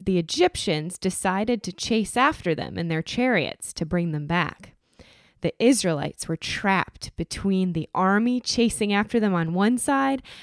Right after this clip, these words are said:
and the Red Sea on the other side. But God put his pillar of fire between them and the Egyptians and split the sea in half so that they could walk through on dry ground.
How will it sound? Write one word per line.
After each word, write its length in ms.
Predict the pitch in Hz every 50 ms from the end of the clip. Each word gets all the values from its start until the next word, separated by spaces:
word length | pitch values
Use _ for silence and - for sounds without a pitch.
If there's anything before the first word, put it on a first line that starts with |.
| -
and 140 | - - 180
the 80 | 165 156
Red 420 | 156 160 180 202 220 233 220 208
Sea 300 | - - - 254 247 240
on 140 | 226 220 214
the 120 | 214 208
other 220 | 214 240 226 214 185
side. 500 | - - 139 135 78 82 90 98 - - _ _ _ _ _ _ _ _ _
But 240 | - 175 - - -
God 500 | - 208 208 233 254 247 214 185 165 -
put 200 | - - 185 -
his 240 | - 170 160 - -
pillar 460 | - - - 233 240 240 254 262 269 277
of 100 | 285 -
fire 760 | - - - 226 208 214 214 220 208 180 - 60 - 208 214 _ _ _
between 500 | - 185 - - - 190 175 170 175 170
them 320 | 175 180 190 202 208 220 226
and 100 | 233 240
the 120 | 247 247
Egyptians 760 | 240 196 - 233 220 - - - - 156 151 - 208 - - - - - - - -
and 140 | - 185 185
split 560 | - - - - - 233 262 285 302 - -
the 100 | - 294
sea 320 | 285 - - 294 294 285 285
in 80 | 285
half 640 | 262 233 233 254 233 214 - - - - - - -
so 220 | - - - 214 180
that 180 | 180 180 - -
they 140 | 214 226
could 220 | 220 - - - -
walk 480 | 160 160 175 190 196 202 185 - -
through 420 | - - - 196 190 180 165 151 -
on 200 | - 151 160 156
dry 360 | 151 - 170 160 160 170 170
ground. 580 | 165 - 170 165 160 147 147 143 151 160 - -